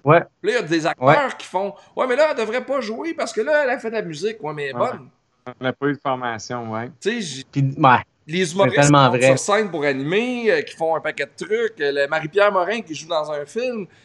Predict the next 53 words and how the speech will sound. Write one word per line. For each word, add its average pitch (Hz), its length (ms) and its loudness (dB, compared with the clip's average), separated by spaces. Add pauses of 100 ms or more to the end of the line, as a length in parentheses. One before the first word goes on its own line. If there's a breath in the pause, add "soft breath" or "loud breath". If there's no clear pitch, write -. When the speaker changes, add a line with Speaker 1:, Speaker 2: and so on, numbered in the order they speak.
(120)
Speaker 2:
si - 320 -10
t'as 214 140 4
le 180 120 2
talent 190 360 6
pour 165 200 -2
le 139 140 2
faire 226 340 0
puis - 100 -16
tu - 160 -6
l'as 135 120 4
pas 180 140 4
volé 156 240 2
à 196 100 2
personne, 190 500 -4 (100)
tu - 160 -12
mérites 156 320 -4
ta 160 120 0
place 196 340 -6
là. 226 100 -8 (1160)
Speaker 1:
Abs-, - 300 -6
moi, 135 120 2
je - 60 -6
suis - 100 -10
tellement 139 300 4
d'accord 139 380 6
avec 120 220 2
ça, 139 240 -2
tu 139 80 -10
sais, 135 260 0
euh... 104 500 0 (680 soft breath)
Mais, 196 380 8
euh, 156 120 6
c'est, 147 200 -2
on, 151 180 2
on, 143 320 6
on 147 140 4
a - 20 6
une, 147 220 2
euh, 135 240 2 (340)
une 131 160 -4
drôle 208 300 4
de 180 80 4
façon 156 400 2
de 160 40 0
voir 151 200 4
les 139 120 2
choses 156 280 0
au 127 60 -2
Québec, 120 380 2
Speaker 2:
Ouais. 120 120 4
Speaker 1:
tu - 20 -
sais. 147 80 -2
Les, 160 220 6